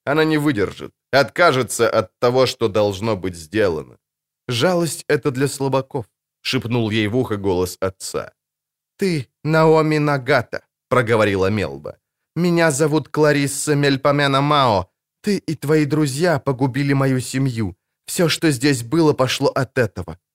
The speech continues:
Виноваты только вы". Глаза Астерши потускнели, дыхание срывалось. Только сжать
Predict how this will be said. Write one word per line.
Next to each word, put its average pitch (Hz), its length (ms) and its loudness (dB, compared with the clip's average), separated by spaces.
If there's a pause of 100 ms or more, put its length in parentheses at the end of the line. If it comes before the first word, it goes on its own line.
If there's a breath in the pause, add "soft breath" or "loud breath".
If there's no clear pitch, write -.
Виноваты 117 540 0
только 110 460 0
вы". 95 320 -6 (720)
Глаза 180 460 4
Астерши 160 640 0
потускнели, 139 920 0 (220)
дыхание 135 720 2
срывалось. 110 800 0 (260)
Только 170 320 2
сжать 139 500 0